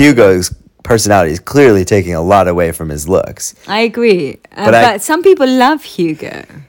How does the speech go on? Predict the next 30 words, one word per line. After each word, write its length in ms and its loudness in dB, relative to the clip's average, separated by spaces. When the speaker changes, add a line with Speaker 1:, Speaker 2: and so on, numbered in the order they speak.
Speaker 1:
I 200 2
Speaker 2:
Like 40 -4
Speaker 1:
like 240 -4
him, 220 2
but 220 2
I 80 4
just 220 -4
mean 340 2
there's 220 2
something 360 0
he 140 0
does 300 2
with 60 0
Speaker 2:
What 160 2
Speaker 1:
girls. 100 2
Speaker 2:
do 60 2
you 60 0
like 300 0
about 180 -4
him 160 -6
that 140 -8
I 100 -10
don't 220 -8
like 100 -8
Speaker 1:
He 80 -6
just 120 -8
Speaker 2:
about 100 -2
Speaker 1:
seems 160 -4
Speaker 2:
him? 100 0
Speaker 1:
like 20 2